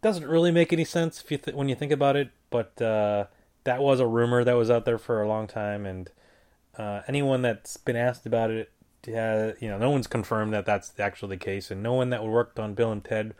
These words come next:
worked on Biodome, so it doesn't really make a lot of sense. It could have been just random people were thinking about doing Bill and Ted, and then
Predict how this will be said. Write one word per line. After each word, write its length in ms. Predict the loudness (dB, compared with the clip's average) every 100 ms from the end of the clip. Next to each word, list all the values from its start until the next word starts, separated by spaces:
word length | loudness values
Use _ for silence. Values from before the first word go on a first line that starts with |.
| -20 _ -8
worked 260 | -8 -6
on 140 | -6 -2
Biodome, 480 | -2 -2 -2 -4 -6
so 140 | -8
it 120 | -8
doesn't 220 | -6 -6
really 180 | -6 -6
make 400 | -8 -8 -10 -8
a 60 | -4
lot 220 | -2 -2
of 80 | -4
sense. 420 | -10 -8 -8 -12 -18 -20 -20 -20 -20 -16
It 200 | -10 -10 -12 -18
could 220 | -8 -2 -2
have 100 | -2
been 180 | -2
just 840 | 0 0 -2 -16 -20 -20 -20 -20 -20 _ _ _ -8
random 380 | -6 -6 -8
people 420 | -8 -12 -6 -6 -4
were 140 | -6
thinking 440 | -6 -10 -8 -6
about 260 | -2 -2 0
doing 260 | -2 -2 -2
Bill 180 | -2
and 120 | -2 0
Ted, 260 | 0 2
and 160 | 0 -2
then 460 | -4 -4 -8 -10